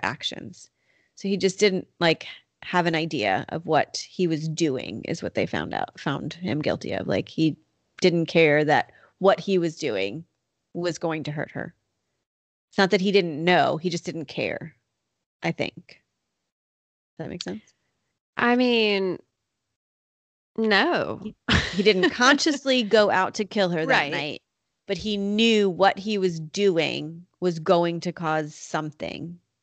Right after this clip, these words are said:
Speaker 2: But not necessarily death.
Speaker 1: Right. And he
Speaker 2: Got
Speaker 1: just
Speaker 2: it.
Speaker 1: didn't care. He was just like, "I'm still gonna squeeze her as tight as I can. Oh, no, I killed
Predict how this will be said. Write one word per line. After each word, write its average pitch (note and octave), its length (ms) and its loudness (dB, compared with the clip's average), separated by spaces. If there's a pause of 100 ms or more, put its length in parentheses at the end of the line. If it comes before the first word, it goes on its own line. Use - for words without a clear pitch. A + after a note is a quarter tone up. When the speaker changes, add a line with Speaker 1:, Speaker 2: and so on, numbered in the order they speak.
(960)
Speaker 2:
But G3 140 -2
not F3 180 -2
necessarily D#3 640 -10
death. - 280 -12 (600)
Speaker 1:
Right. - 520 -2 (140)
And F3 120 -2
he F3+ 80 0
Speaker 2:
Got D3+ 80 -4
Speaker 1:
just E3 160 -6
Speaker 2:
it. - 20 -16
Speaker 1:
didn't D#3+ 260 -2
care. A#2 340 -2
He C3 180 -8
was D3+ 140 -8
just - 180 -12
like, B2 200 -4
"I'm D#3 140 -8
still E3+ 340 2
gonna D3+ 200 -4
squeeze - 320 -10
her - 100 -8
as - 120 -10
tight - 220 -8
as - 100 -12
I - 80 -8
can. - 160 -12 (840)
Oh, D#3+ 380 2
no, D3+ 280 -6
I - 80 -8
killed - 260 -10